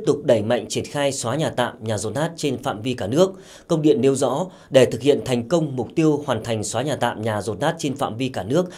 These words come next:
trong năm hai nghìn không trăm hai mươi lăm, Thủ tướng Chính phủ yêu cầu Bộ Lao động Thương binh và Xã hội chủ trì phối hợp với Ủy ban Trung ương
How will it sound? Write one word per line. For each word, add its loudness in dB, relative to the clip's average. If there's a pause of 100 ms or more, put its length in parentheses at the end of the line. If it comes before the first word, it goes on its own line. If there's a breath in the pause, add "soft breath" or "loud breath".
(200 loud breath)
trong 2
năm 0
hai -4
nghìn -4
không -4
trăm 0
hai -4
mươi -2
lăm, 0 (360 loud breath)
Thủ -2
tướng 4
Chính -2
phủ -2
yêu 4
cầu 6
Bộ 2
Lao -2
động -2
Thương -8
binh -2
và -2
Xã -4
hội 2 (300 loud breath)
chủ -4
trì -2
phối 0
hợp 2
với 2
Ủy -2
ban -2
Trung -2
ương 2